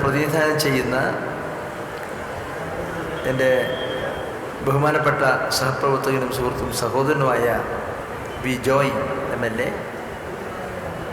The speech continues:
മറ്റ് വിശിഷ്ട വ്യക്തിത്വങ്ങളായിട്ടുള്ള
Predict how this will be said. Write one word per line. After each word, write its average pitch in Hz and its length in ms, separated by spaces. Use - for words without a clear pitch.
മറ്റ് 131 260
വിശിഷ്ട 131 280
വ്യക്തിത്വങ്ങളായിട്ടുള്ള 117 880